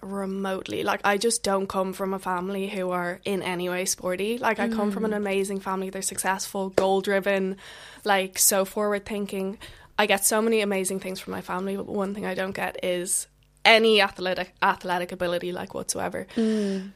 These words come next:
Speaker 1: So I didn't grow up with it. And then during school, I was that girl who just, like, <sighs> P E, it was like, "Dad, uh, P E's cancelled today.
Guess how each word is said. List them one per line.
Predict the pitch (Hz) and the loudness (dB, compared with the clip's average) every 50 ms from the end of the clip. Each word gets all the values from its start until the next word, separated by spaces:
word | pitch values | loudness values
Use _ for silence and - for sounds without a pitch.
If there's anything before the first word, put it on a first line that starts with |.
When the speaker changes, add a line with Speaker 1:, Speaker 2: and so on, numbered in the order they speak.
| _ _ _ _ | _ _ _ _
Speaker 1:
So | - - - 247 226 214 202 202 - | 2 4 6 6 6 6 4 2 2
I | - | 0
didn't | 208 214 240 277 | 2 2 2 2
grow | 277 302 269 240 | 4 4 6 6
up | 226 202 - | 4 4 2
with | 208 185 190 | -2 -4 -4
it. | 190 180 | -2 -2
And | 185 190 190 | -2 0 0
then | 196 196 196 | 0 0 0
during | 196 196 208 214 214 | 0 0 0 2 2
school, | 208 - - - 220 202 196 190 190 190 - | 2 2 2 2 0 0 2 2 2 2 2
I | - 196 | 0 0
was | 196 196 190 | 0 0 0
that | - 196 190 185 | 0 0 0 0
girl | - 202 190 185 185 185 | 0 0 0 2 0 0
who | 185 208 196 190 185 180 180 180 180 - - _ _ _ _ - 185 | -2 -4 -2 -2 0 0 0 -2 -4 -6 -10 _ _ _ _ -10 -4
just, | - - 208 190 190 196 - - - - - - - - | 0 2 4 4 2 2 2 2 2 2 0 -4 -6 -4
like, | 202 185 180 180 175 175 - - - _ _ _ _ _ _ _ _ _ _ _ _ - | -2 -2 -2 -2 -4 -6 -10 -16 -16 _ _ _ _ _ _ _ _ _ _ _ _ -10
<sighs> | - - - - - - - - - - - - - - - _ - _ | -8 -8 -8 -8 -10 -10 -12 -12 -12 -14 -16 -16 -18 -20 -20 _ -4 _
P | - - 247 | 4 4 6
E, | 233 220 - 202 190 190 175 123 120 - - - | 4 0 0 0 0 0 -2 -2 -4 -6 -4 -2
it | 190 | -2
was | 202 190 190 202 | 0 0 0 2
like, | 190 180 185 - | 0 0 0 0
"Dad, | - 190 185 180 175 180 180 - - - _ _ _ _ _ _ _ _ _ _ _ _ _ _ _ _ _ _ _ _ _ _ - - | 0 2 2 4 2 2 0 -4 -10 -12 _ _ _ _ _ _ _ _ _ _ _ _ _ _ _ _ _ _ _ _ _ _ -6 -6
uh, | 160 - | -6 -4
P | - - 208 202 190 | 0 0 0 2 0
E's | 190 190 | 0 -2
cancelled | - - 156 165 175 - - - - | -2 -4 -6 -6 -6 -8 -10 -10 -10
today. | - 151 156 165 | -8 -6 -6 -6